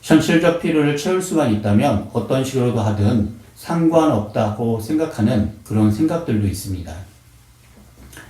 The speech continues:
그렇으나 그것은 목적이 수단을 정당화하는 것입니다.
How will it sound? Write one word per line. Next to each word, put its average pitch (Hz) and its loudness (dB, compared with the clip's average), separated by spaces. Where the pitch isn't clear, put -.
그렇으나 139 4
그것은 156 6
목적이 170 0
수단을 190 2
정당화하는 127 0
것입니다. 87 -6